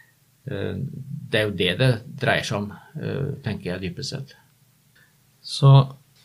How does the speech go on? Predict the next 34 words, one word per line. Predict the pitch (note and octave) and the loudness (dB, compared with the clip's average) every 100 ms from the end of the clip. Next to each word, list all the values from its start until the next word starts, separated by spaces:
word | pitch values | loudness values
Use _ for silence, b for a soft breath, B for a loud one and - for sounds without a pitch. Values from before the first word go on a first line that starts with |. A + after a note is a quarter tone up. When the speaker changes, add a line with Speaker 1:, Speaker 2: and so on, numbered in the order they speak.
| _ | _
Speaker 2:
kommer | - C3 A#2+ A#2+ | 2 4 6 4
vi | A#2+ | 4
jo, | B2+ B2+ | 4 6
eh, | C3 C3 C3 C3 C3 C3 D3 C#3+ - | 8 8 8 6 4 0 -2 -6 0
hvis | C#3 C#3 | 4 4
vi, | B2+ | 4
hvis | C#3+ | 6
vi | D3 | 8
hadde | E3 | 8
lest | D#3 C#3+ - | 8 6 2
ett | D#3 C3+ | 0 4
vers | D3+ - | 2 4
til, | - A3 D#3 | 2 2 2
eh, | D3+ - - | 0 -4 -2
så | C#3 - D3+ | -2 2 4
ville | C3+ | 6
vi | A#2+ C3+ | 8 8
lest | B2+ C3+ | 8 6
det | A#2 | 2
som | - | 6
de | C3 | 6
fleste | C#3 - C#3 | 6 4 2
av | |
oss | A#2+ | 2
oppfatter | G#2+ C#3+ - A2+ | 0 -2 0 0
som | B2 A#2 | 2 2
en, | A#2 A#2+ | 4 4
eh, | A#2+ | 4
naturlig | B2 B2+ B2 A2 | 4 6 6 6
sammenheng, | A2+ A2 G#2 A2 A#2 | 6 6 6 4 2
eh, | A#2 A#2+ C#3 C#3 | 2 4 4 2
i | A#2+ A#2 | 0 2
denne | G#2+ G#2+ | 4 4
teksten. | A2 - E3 C#3+ | 2 4 6 6